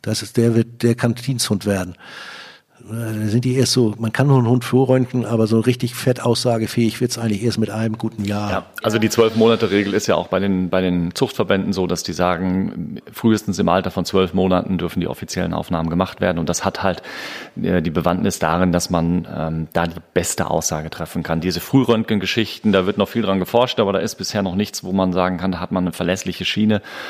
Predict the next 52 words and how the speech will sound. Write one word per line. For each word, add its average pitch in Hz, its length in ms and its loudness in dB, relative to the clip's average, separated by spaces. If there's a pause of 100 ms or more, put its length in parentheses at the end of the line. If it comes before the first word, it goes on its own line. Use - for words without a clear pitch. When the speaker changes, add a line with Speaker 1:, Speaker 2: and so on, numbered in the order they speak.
(180)
Speaker 2:
Und 90 200 0 (100)
selbst 92 380 -2
mit 90 140 2
einem 95 340 4
Jahr, 90 320 2 (480)
ähm, 87 720 0
kannst - 240 -2
du 90 60 -4
es - 80 -8
gut 104 180 -4
beurteilen 104 440 2
und 85 100 -2
weißt 87 200 0
aber 87 120 0
trotzdem 95 300 -2
nicht, 87 140 -2
was 76 140 -8
in 80 100 -2
fünf, - 280 -2
sechs - 260 -4
oder 78 180 -2
zwölf - 300 -6
Jahren 76 240 -8
ist, - 320 -12
ne? 123 180 -6
Speaker 1:
Und 175 300 -6
wir 107 100 4
haben 117 80 6
ja 113 60 6
unsere 110 220 2
eigene 113 220 4
Erfahrung 101 500 -2
auch 90 160 -6
gemacht 101 360 0
mit 98 80 -6
unserer 98 260 -4
eigenen 98 260 -2
Zucht. - 340 -6
Der 95 100 -2
erste 107 540 0
Wurf 117 320 4
von, 110 420 0
ich 107 140 -6
habe - 100 -2
zufällig 110 440 -2
auch 101 100 -8
die 104 160 -4
Hündin 135 260 2
geführt, 131 440 0
also 104 180 -2
Mutter 127 300 6
vom, 120 280 -2